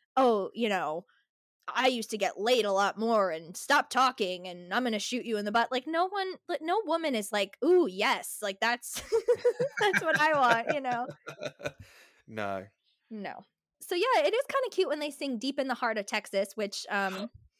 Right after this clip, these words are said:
Speaker 2: I
Speaker 1: <laughs>
Speaker 2: loved that. And I just thought there's this alternate world where they are either in real life or, like, they're just that couple on a sitcom. Like, you could just see this whole other thing, a snapshot of this tiny other thing quickly.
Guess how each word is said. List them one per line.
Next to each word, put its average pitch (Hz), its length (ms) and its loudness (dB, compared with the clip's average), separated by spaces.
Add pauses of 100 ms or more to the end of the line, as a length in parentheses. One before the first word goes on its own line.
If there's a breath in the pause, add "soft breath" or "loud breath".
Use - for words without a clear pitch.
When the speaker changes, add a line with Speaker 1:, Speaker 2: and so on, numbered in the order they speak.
(200)
Speaker 2:
I 131 320 -2
Speaker 1:
<laughs> - 20 -16
Speaker 2:
loved 339 840 2
that. 101 340 -4 (280 loud breath)
And 139 140 0
I 143 80 0
just 156 260 -6
thought 160 200 -6
there's 143 180 -4
this 151 160 -6
alternate 180 640 -8
world 110 640 -2
where 107 800 -2 (420 soft breath)
they 127 440 -2
are 110 1000 -6 (840 loud breath)
either 165 260 -6
in 175 140 -8
real 156 180 -4
life 127 500 -2
or, 123 160 -4
like, 117 340 -4
they're 127 120 -4
just 131 280 -10
that - 240 -6
couple 120 440 -10
on 107 120 -10
a 107 40 -6
sitcom. 107 640 -8
Like, 107 200 -6
you 127 100 -8
could 147 180 -8
just 156 220 -4
see 143 440 -4
this 127 200 -6
whole 127 320 -4
other 113 180 -4
thing, 110 380 -6
a 104 60 -8
snapshot - 600 -6
of 107 120 -12
this 113 160 -10
tiny 120 360 -8
other 107 160 -8
thing 104 360 -8
quickly. - 680 -14